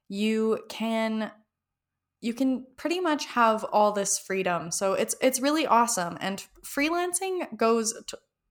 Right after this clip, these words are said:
into many things. You could be a freelance writer, you could be a copywriter, you could be a web designer, you could be a marketer, you could be a virtual assistant, a bookkeeper, you could do P R services.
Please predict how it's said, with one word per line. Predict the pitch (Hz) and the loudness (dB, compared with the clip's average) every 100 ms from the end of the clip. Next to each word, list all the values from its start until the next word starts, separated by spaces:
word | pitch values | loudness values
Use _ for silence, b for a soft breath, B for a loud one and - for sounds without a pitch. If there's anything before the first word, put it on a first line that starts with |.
| _ _ - | _ _ -2
into | 233 240 | 0 2
many | 220 208 220 214 | 2 2 0 0
things. | 180 160 170 190 | -4 -4 -6 -4
You | 214 | -2
could | 214 | -2
be | 190 185 | 0 -2
a | |
freelance | - 175 170 170 - | -2 -4 -4 -6 0
writer, | 262 277 269 269 B B B | 2 4 4 2 B B B
you | 175 | -8
could | - | -6
be | 160 | -6
a | 151 | -6
copywriter, | - 233 226 208 208 202 | 2 2 4 4 4 2
you | 190 | 0
could | - 156 | -6 -8
be | |
a | 139 | -6
web | 131 185 180 | 0 0 0
designer, | 180 180 180 180 170 170 - | -4 -2 -2 0 -2 -4 -6
you | 180 | -10
could | - | -8
be | 175 | -8
a | |
marketer, | 180 196 202 202 196 196 190 | 0 2 2 2 2 2 2
you | 180 | -4
could | 170 | -6
be | 160 | -8
a | 151 | -4
virtual | 165 - - 180 | -4 -6 -10 -6
assistant, | - 269 262 240 220 220 - | -2 -2 -2 -2 -2 -2 -8
a | 175 | 0
bookkeeper, | 208 214 - 220 214 208 208 208 B B | 0 0 -4 -6 2 2 2 0 B B
you | 190 | -10
could | 185 165 | -8 -6
do | 170 | -8
P | - - 202 | -6 -4 6
R | 208 220 | 8 8
services. | 226 220 214 214 214 208 202 196 | 4 0 0 0 2 2 0 -4